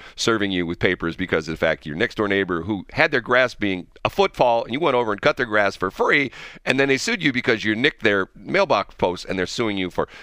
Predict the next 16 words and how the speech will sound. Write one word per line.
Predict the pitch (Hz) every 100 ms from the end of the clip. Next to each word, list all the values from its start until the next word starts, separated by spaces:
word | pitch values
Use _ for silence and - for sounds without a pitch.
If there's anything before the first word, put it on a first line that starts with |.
| -
ten | 160 165
thousand | 135 120 104
dollars | 98 90 85
in |
damages | 82 180 120 92 92 82 - -
plus | 127 117
emotional | 95 104 101 85 76
distress | - - 151 131 -
and | 71
blah, | 139
blah, | 87
blah, | 80 78
blah, | 95
blah, | 110
blah, | 190 139
blah. | 120